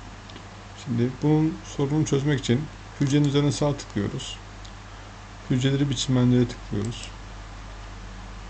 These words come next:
Ve burada bakın, yukarıda kullanıcı tanımı yazıyor. Kullanıcı tanımıya tıklıyoruz. Ve bir telefon numarasında kaç tane rakam olması gerekiyorsa,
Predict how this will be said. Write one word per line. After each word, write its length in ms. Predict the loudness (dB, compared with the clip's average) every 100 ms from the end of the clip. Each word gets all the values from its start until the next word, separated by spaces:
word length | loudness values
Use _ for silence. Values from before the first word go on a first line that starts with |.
| -12 -12 -12 -12 -12 -12 -12 -12 -12 -10 -8 0
Ve 180 | 4
burada 280 | 6 8 8 6 -4 0
bakın, 260 | 0 2 -2 -4
yukarıda 360 | 0 6 8 8 4 0
kullanıcı 460 | 4 8 8 6 4
tanımı 420 | 6 8 10 10
yazıyor. 320 | 8 6 2 0 -8 -14 -12 -12 -14 -14 -8 0
Kullanıcı 340 | 4 4 4
tanımıya 420 | 4 6 8 8
tıklıyoruz. 680 | 4 -4 2 4 4 0 -8 -12 -14 -14 -14 -14 -4 -2
Ve 120 | 2
bir 100 | 2
telefon 460 | 4 4 4 4
numarasında 580 | 6 6 6 6 4 4 0 -6 -12 -12 -12 -12 -12 -12 -8
kaç 240 | 2 2 4
tane 280 | 4 4 4
rakam 180 | 4
olması 340 | 6 6 6 6
gerekiyorsa, 580 | 10 10 8 4 4